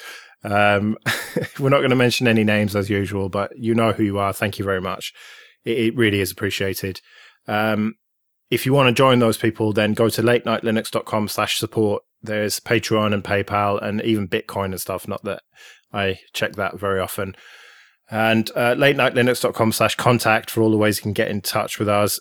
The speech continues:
including the Telegram, which is late night linux dot com slash telegram. Um,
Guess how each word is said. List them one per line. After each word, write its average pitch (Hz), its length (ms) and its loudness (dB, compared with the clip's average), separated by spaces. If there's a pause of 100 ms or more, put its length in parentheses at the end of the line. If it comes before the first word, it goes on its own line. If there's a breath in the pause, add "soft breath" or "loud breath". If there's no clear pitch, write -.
including 110 460 0
the 98 80 -4
Telegram, 107 600 0 (220)
which 107 260 -4
is 101 160 -4
late 104 160 -2
night 98 160 -4
linux 98 220 -6
dot - 160 -8
com 95 220 -4
slash - 280 -4
telegram. 101 480 -2 (920)
Um, 104 420 -2